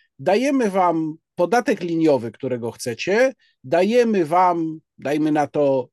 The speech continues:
wypowiedzenie E T S”. Pomijam tutaj już kwestię tego, czy to jest możliwe, czy nie formalnie, ale dajemy wam, to jest, i na przykład wypowiedzenie konwencji stambulskiej.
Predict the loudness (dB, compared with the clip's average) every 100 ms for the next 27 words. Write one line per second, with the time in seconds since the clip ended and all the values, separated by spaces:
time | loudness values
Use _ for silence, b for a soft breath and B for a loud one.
0 | -10 -4 0 0 0 -2 -2 0 2 2
1 | 2 0 -2 -2 0 0 0 -2 0 2
2 | 2 0 -4 -4 -2 -2 -4 -4 -4 -4
3 | -4 -4 -4 -6 -2 -4 -2 0 2 0
4 | 0 -2 2 2 0 -4 -4 0 0 -2
5 | -2 0 -2 -6 _ -2 2 4 4 2
6 | 0 -2 -4 -12 _ -4 -2 -2 -6 -14
7 | -18 -18 -20 -12 -8 -8 -8 -12 -4 -4
8 | -2 -4 -4 -2 -2 0 -2 -4 -4 -4
9 | -2 -4 -6 -6 -4 -4 -6 -8 -12 -12